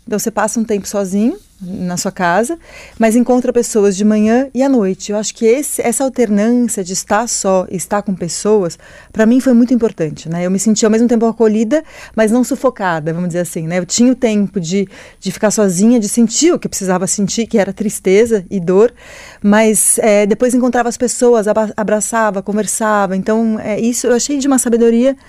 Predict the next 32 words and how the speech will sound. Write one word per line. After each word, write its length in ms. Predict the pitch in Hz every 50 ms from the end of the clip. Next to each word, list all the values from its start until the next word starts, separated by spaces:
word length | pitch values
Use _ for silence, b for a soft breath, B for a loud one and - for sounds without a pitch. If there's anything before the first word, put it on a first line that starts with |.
| B B B B B -
muito 300 | 226 240 294 359 - -
grande, 400 | 208 214 202 185 175 170 156 185
né? 140 | 190 202 196
Cada 280 | - 233 240 269 269 247
um 180 | 240 240 240 226
desses 300 | 196 196 190 - 196 147
rituais. 600 | 170 - - 175 175 165 160 156 156 151 - B B B B B B B -
O, 160 | 208 226 233
e, 160 | - - - -
e, 400 | 240 262 269 - 277 285 - 285
e 20 |
bonitos 600 | 226 226 311 339 370 381 381 294 - 196 160 -
também, 320 | - 196 180 170 160 160
né? 140 | 165 190 196
Por, 140 | 170 - -
por 220 | - - - 226
exemplo, 300 | 214 214 202 208 196 196
co-, 240 | - - 220 208 -
cobrir 320 | - - 208 190 254 269 294
os 120 | 285 247
espelhos 480 | 262 233 - - 254 233 226 226 196 196
da 120 | 214 196
casa. 520 | - - 190 180 160 151 151 147 170 156 B B B B B B B B B B B B
É, 340 | 196 196 196 196 196 190 196 -
parecia 340 | - 220 226 220 - - 285
que 80 | -
ia 60 | 285 247
ser 160 | - 285 269
muito 280 | 254 285 349 381 -
estranho, 440 | 427 - - - 277 262 269 269 233
até 180 | 208 - 240 269
escrevo 380 | 269 - - 233 220 196 180